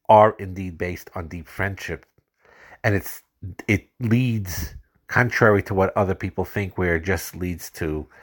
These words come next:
uh, two people getting along with each other in a calm, you know, uh, relaxed way, without a fire, without the spark. No, it creates that spark. As, as they are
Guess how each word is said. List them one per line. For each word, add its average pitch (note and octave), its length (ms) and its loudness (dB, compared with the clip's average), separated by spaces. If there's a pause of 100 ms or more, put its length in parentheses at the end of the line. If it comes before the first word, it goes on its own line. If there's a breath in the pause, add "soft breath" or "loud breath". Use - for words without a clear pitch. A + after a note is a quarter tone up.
(380 loud breath)
uh, C#3+ 200 6
two - 180 -4
people F#2 260 -4
getting E2 260 2
along G#2+ 380 2
with F#2+ 180 -4
each - 220 -4
other F2 400 0 (540 loud breath)
in D#2 140 -6
a D#2+ 60 -4
calm, F2+ 720 0 (360 soft breath)
you F#2 100 -4
know, D#2+ 460 0
uh, D2+ 260 4
relaxed E2+ 680 0
way, F#2+ 420 2 (300 soft breath)
without F2+ 460 2
a F#2 80 -2
fire, E2+ 420 2
without F2 460 -2
the F2 260 -2 (140)
spark. - 580 0 (220)
No, D#2+ 340 -6 (220)
it F#2 120 -10
creates G2 540 -2
that - 260 -8
spark. - 460 -12 (580 loud breath)
As, D#2 200 -10 (120)
as A2 260 4
they G2 280 0 (240 loud breath)
are C#2+ 340 0